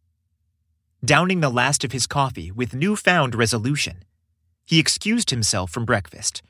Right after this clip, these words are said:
and sped to his room, gearing up for the task ahead. As he was collecting his tools,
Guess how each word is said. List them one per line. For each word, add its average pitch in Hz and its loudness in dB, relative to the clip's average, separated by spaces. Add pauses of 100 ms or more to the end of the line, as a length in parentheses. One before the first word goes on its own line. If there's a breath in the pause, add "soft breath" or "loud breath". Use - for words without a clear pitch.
(320)
and 143 0
sped 185 2
to 127 -2
his 101 -2
room, 101 -6 (640)
gearing 180 2
up 156 2
for 127 -6
the 110 -6
task 110 -6
ahead. 95 -8 (1500)
As 139 2
he 190 2
was 180 2
collecting 165 0
his 123 -2
tools, - -2